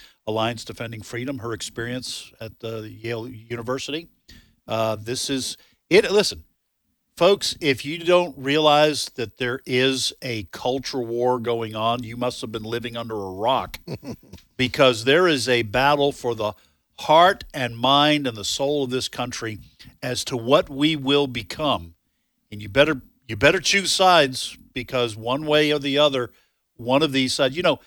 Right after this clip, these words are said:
Speaker 1: it's interesting that Abraham Lincoln, before the Civil War, maybe it was during the Civil War. I don't, I, I, I, this is just off the top of my head, so I can't remember. But he said,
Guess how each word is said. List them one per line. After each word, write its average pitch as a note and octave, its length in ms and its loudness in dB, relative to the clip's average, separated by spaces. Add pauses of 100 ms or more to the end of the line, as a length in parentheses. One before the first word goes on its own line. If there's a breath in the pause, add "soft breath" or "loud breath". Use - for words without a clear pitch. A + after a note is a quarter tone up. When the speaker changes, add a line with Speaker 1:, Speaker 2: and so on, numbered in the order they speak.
(160 soft breath)
Speaker 1:
it's C#3 140 -4
interesting D3 480 -4
that A#2+ 320 -2 (260)
Abraham F3 400 0
Lincoln, C3 600 0
before D3+ 560 -6
the B2+ 100 -6
Civil A2+ 400 -8
War, G2+ 580 -8 (640 soft breath)
maybe G3+ 160 0
it B3+ 40 -2
was F3+ 120 -8
during D#3 220 0
the A2+ 60 -2
Civil F#2+ 280 -8
War. F2 260 -10
I B2 80 0
don't, B2+ 200 -4
I, C3 140 -4 (120)
I, B2 100 -6 (160)
I, B2+ 100 -8 (500)
this B2+ 100 -6
is - 40 -6
just C3 180 -2
off B2+ 140 2
the - 40 -8
top B2 160 0
of A2 40 -8
my G#2 60 -4
head, G2+ 220 -6
so A2 100 -10
I G2 60 -10
can't - 200 -10
remember. A2 280 -8
But G#2 160 -10
he G3+ 260 -10
said, G2+ 520 -4